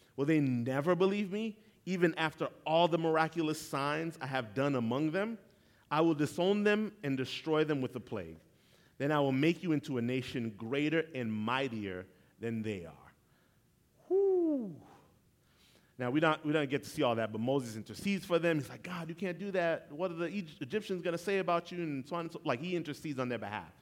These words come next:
And this is the result of that, verse twenty-eight. "Now tell them this, 'Surely as I live, declares the Lord, I will do to you the very things I heard you say. You will all drop dead in this wilderness.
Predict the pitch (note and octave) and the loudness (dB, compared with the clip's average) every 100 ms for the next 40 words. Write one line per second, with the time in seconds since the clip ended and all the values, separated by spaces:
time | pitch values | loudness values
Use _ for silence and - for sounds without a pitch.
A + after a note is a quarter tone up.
0 | - - - - D#3 D#3+ E3+ D3+ D3 - | -20 -20 -12 2 4 4 0 -6 -10 -16
1 | A#2 A#2+ B2+ C3 A2 C3 A#2+ G#2 F2+ G2+ | -6 -2 0 0 2 2 2 -4 -6 -6
2 | - F#2 G#2+ - D#3+ B2+ G2 F#2 D#2 _ | -8 -8 -8 -8 -10 -8 -8 -8 -12 _
3 | _ _ _ - D3+ D#3+ D#3+ F#3+ G3+ F#3+ | _ _ _ 2 4 4 6 6 6 4
4 | F3 B2+ C#3 G2 - - - F#3 G3+ G#3 | 2 0 0 -2 -8 -12 -4 2 4 4
5 | F3+ E3+ D3+ C3+ B2+ C3+ B2 A#2 - B2 | 6 6 4 2 4 2 0 -4 0 -2
6 | G#2 A2+ A#2 A#2 A2+ C3 D#3 E3+ D#3 A#2 | -2 -2 0 -2 -2 0 2 2 0 -2
7 | C3 C#3 B2 A#2 A#2 G#2+ G2 A2+ B2 B2+ | -4 -6 -10 -6 -4 -4 -4 -2 -2 -4
8 | B2+ - F3+ C#3+ A#2 A#2+ - - - - | -8 -8 -4 -2 -2 -6 -12 -20 -16 -6
9 | B2 C3 A#2+ C3 A#2+ A#2 A2 - A2 D2+ | -2 -2 -2 -2 -4 -6 -8 -8 -10 -10
10 | D2+ _ _ _ _ C3 D3+ C#3+ C#3+ C#3 | -20 _ _ _ _ -6 0 2 2 0
11 | - C3+ D3 D#3+ D#3 A#2 B2+ A#2+ - G2+ | -2 2 6 6 4 0 0 0 -2 -6
12 | A2 A2 A2 G#2+ G2+ G2+ A2 G#2+ G2 E2 | -4 -2 -4 -6 -6 -4 -4 -2 -6 -10
13 | - - | -18 -20